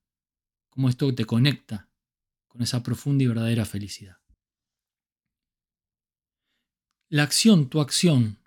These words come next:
cuando tiene su origen en tus propios valores, es lo que en otras palabras definimos como vivir tus valores o llevar tus valores a la acción.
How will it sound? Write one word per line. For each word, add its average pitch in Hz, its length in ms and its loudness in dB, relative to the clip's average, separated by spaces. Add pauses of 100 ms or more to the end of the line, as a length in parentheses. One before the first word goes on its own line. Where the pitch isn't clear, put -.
cuando 127 240 2
tiene 147 220 4
su 131 100 -4
origen 131 300 2
en 120 100 4
tus 117 140 -6
propios 143 340 2
valores, 123 600 -2 (300)
es 156 140 2
lo 160 100 4
que 143 60 -2
en 139 40 2
otras 139 220 -2
palabras 131 560 0
definimos 123 440 0
como 120 220 -2
vivir 123 400 2
tus 120 140 -4
valores 107 560 -14 (300)
o 127 100 -2
llevar 127 400 2
tus 127 160 -2
valores 120 380 -2
a 113 40 -8
la 110 80 -6
acción. 113 400 -14